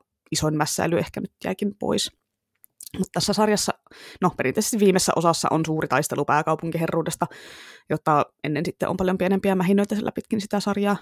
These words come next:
niin se oli ihan hirveä pettymys, kun sitä viimeistä lopputaistelua mä oottelin oikein kovasti ja olin silleen, "Oo, nyt se alkaa", mut sit se vaan jotenkin sivuutettiin tosi nopeasti, se homma lässähti ihan käsiin täysin tai kavioihin,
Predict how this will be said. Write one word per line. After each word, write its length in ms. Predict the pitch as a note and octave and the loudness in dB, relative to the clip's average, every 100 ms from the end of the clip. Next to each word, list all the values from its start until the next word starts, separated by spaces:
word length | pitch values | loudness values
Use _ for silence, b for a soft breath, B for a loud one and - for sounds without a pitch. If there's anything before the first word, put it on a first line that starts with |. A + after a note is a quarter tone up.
| - | 0
niin 160 | G#3 F#3+ - _ | 2 2 -4 _
se 100 | D4+ | -2
oli 100 | C#4+ | 0
ihan 240 | B3+ C4+ | 4 2
hirveä 400 | B3 D#4+ D4 A3+ | 4 0 2 2
pettymys, 420 | G#3 A#3 - F3+ - | 2 0 0 -2 -4
kun 100 | - | -8
sitä 260 | - F#3+ B B B B - | 0 0 B B B B 2
viimeistä 340 | A3+ A3+ - | 4 4 4
lopputaistelua 600 | G3+ G3+ - F#3+ - G3+ | 2 4 4 4 4 4
mä 120 | F#3+ - | 4 6
oottelin 480 | G3+ G3 G3+ G3 | 4 4 0 0
oikein 280 | G3 F#3+ F#3+ | 0 0 0
kovasti 440 | F#3+ F#3+ F#3 - F#3 | 2 4 2 2 0
ja 80 | |
olin 180 | F3+ F#3+ | 2 0
silleen, 180 | F3 F3 | 0 0
"Oo, 180 | G3+ G#3+ | 2 2
nyt 140 | G3+ | 0
se 80 | - | 0
alkaa", 300 | F#3+ F#3+ F#3+ | 0 2 0
mut 120 | G3 | 0
sit 120 | F4+ | -2
se 140 | - E4 | -2 0
vaan 140 | C4+ | 4
jotenkin 400 | A3+ G#3 F#3+ F3 B B B B B | 4 4 4 2 B B B B B
sivuutettiin 640 | - C4+ C4 B3 - A#3 | -2 2 2 2 2 2
tosi 180 | G#3+ G#3+ | 4 4
nopeasti, 440 | G#3 G#3 G3+ G3 G3 | 4 4 4 4 2
se 120 | G3 | 2
homma 260 | G3 F#3+ - | 4 2 2
lässähti 440 | G3+ G#3+ - A3 - | -2 -2 -2 -2 -2
ihan 240 | G3 G3 | 2 2
käsiin 460 | G3 F#3 F#3+ F#3 F3+ | 2 0 2 2 2
täysin 380 | G3 F#3 F#3 F3+ | 2 2 2 2
tai 140 | F3+ | 0
kavioihin, 520 | G3+ G3 F3 F3 F#3 | 2 2 2 2 2